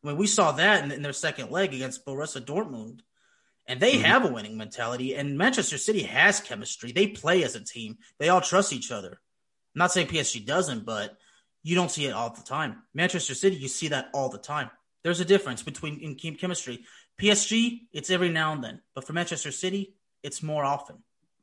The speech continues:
Speaker 2: Certainly. And the interesting thing with Manchester City is that Guardiola has not led them past the quarterfinals in the Champions League until now.
Speaker 1: Mm-hmm.
Speaker 2: The only other time that City made it to the semis,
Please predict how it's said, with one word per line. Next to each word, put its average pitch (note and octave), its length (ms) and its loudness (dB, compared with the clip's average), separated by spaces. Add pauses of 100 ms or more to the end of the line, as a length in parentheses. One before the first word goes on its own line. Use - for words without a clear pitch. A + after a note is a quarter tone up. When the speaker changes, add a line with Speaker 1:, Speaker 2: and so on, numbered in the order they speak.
(1160)
Speaker 2:
Certainly. F#2 600 0
And - 640 -8
the G3 80 4
interesting D#3+ 540 2
thing B2+ 380 2
with A2 360 -2 (540)
Manchester A#2 640 0
City A#2+ 360 2
is G2 140 -2
that G#2+ 240 -2
Guardiola A#2+ 680 6
has A2+ 200 0
not A2+ 280 2
led A#2 280 6
them G2 220 0
past G2+ 340 4
the G#2+ 80 -4
quarterfinals G2+ 760 2
in F#2+ 100 -4
the F#2 60 -6
Champions F#2 640 -6
League F#2+ 320 -2
until G#2 440 0
now. G#2+ 480 -2 (500)
Speaker 1:
Mm-hmm. B2+ 260 -16
Speaker 2:
The D#3 120 2
only C3 220 6
other B2 160 6
time A2+ 360 4
that A2 140 -2
City A2 340 2
made G#2+ 260 2
it G#2+ 120 -2
to G#2+ 100 -10
the G2+ 80 -8
semis, G#2 720 2